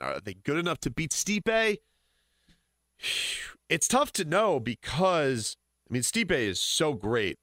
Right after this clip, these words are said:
His boxing's fantastic. He did get touched in the Alistair Overeem fight. He was put down. If a guy like Francis Ngannou or Derek Lewis does get their hands on Stipe, it's not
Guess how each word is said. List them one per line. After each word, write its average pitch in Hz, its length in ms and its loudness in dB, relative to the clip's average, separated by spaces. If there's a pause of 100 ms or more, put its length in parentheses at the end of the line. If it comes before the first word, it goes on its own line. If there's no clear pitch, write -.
(180)
His 101 100 -8
boxing's 139 540 0
fantastic. 104 560 0 (280)
He - 120 -4
did 254 140 0
get 254 180 2
touched 214 360 0
in 143 140 -2
the 127 140 0
Alistair 123 360 2
Overeem 131 380 0
fight. - 220 -4
He 95 80 -6
was 131 260 2
put - 240 -4
down. 160 380 2 (680)
If 139 180 -2
a 139 60 -2
guy 156 360 2
like 165 220 0
Francis 143 380 -2
Ngannou 139 340 0
or 139 180 0
Derek 123 280 0
Lewis 139 220 0 (100)
does 127 360 0
get 117 160 -4
their 117 100 -2
hands 120 320 -2
on 113 220 0
Stipe, 117 580 0 (880)
it's - 140 -2
not 202 180 4